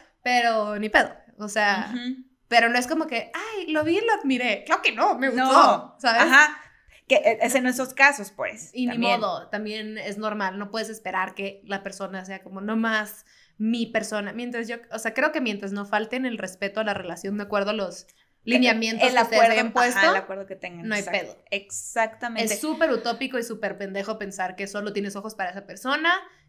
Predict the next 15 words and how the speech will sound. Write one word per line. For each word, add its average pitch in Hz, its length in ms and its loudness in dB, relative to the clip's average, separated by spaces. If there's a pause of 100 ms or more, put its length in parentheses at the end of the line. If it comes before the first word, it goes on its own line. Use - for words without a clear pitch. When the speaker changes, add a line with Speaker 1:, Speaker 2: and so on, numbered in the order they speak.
Speaker 1:
y, 180 480 -4
y 196 160 -10
ya. - 300 -4 (140)
Creo 214 240 0
que, 214 160 -2
Speaker 2:
Ujú. - 260 -10
Speaker 1:
creo 233 200 -2
que 226 100 -2
muchas 220 420 -6
películas 196 480 -8
nos 185 180 -14
han 185 120 -14
enseñado 180 480 -12
eso 185 340 -10
y 190 420 -12